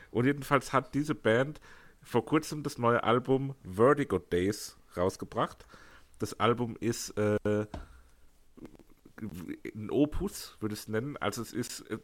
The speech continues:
die Tracks gehen fließend ineinander über zumeist. Das klingt, als wäre es nur ein Lied. Das ist so ein bisschen, also ich will jetzt nicht die Erwartung zu hoch schrauben, aber für mich ist es so ein bisschen das deutsche Pink Floyd, ähm, und ist wirklich sehr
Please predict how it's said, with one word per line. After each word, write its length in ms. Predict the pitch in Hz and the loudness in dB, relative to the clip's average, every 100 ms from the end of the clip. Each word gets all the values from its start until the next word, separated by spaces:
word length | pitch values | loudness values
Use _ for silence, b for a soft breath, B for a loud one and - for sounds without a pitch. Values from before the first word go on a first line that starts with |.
| - - | -14 -10
die 60 | - - | -10 -2
Tracks 340 | 123 127 - | 0 0 -2
gehen 160 | 117 104 | -4 -4
fließend 400 | - 143 - - | -6 -8 -6 -8
ineinander 440 | 120 113 113 107 | -4 -2 0 0
über 320 | 147 156 143 | 0 -2 -4
zumeist. 560 | - 135 131 139 143 - | -4 -2 0 0 -4 -8
Das 240 | 123 - | -12 -12
klingt, 240 | - 135 - | -6 -4 -4
als 160 | - | -2
wäre 100 | 120 | -2
es 60 | 117 | -2
nur 140 | 123 92 | -2 -2
ein 160 | 113 | -4
Lied. 340 | 104 135 156 B B B - | -4 -6 -8 B B B -8
Das 200 | 104 - | -6 -6
ist 120 | 120 | -6
so 100 | 123 | -4
ein 60 | 107 | -2
bisschen, 480 | 147 151 151 143 139 | -2 0 -2 -2 -2
also 300 | 107 104 B B B - | 0 0 B B B -8
ich 200 | 113 120 | -4 0
will 120 | 123 | 0
jetzt 160 | - | 0
nicht 120 | 120 107 | -2 0
die 60 | |
Erwartung 400 | 90 107 117 104 | 2 2 0 -4
zu 160 | - 147 | -4 0
hoch 160 | 160 | 0
schrauben, 380 | - 135 139 139 | 0 0 0 0
aber 240 | 82 110 110 | 0 0 0
für 160 | 117 | -4
mich 260 | 113 135 - | -6 -6 -8
ist 100 | 120 | -8
es 140 | 117 | -6
so 60 | 120 | -6
ein 80 | 104 | -6
bisschen 340 | 127 127 117 | -8 -8 -8
das 160 | - - | -10 -2
deutsche 320 | 110 117 113 | 0 0 -6
Pink 300 | - 101 - | -10 -12 -8
Floyd, 440 | 107 110 139 - B B B B _ | -2 0 0 -4 B B B B _
ähm, 580 | 101 113 110 110 110 110 _ _ _ | 0 0 0 -4 -6 -8 _ _ _
und 640 | - 107 110 110 107 104 - 57 | 0 0 0 -4 -6 -8 -12 -8
ist 200 | 120 - | -6 0
wirklich 380 | 135 131 113 - | -2 0 -8 -8
sehr 680 | - 113 117 123 123 123 | -4 0 2 2 2 0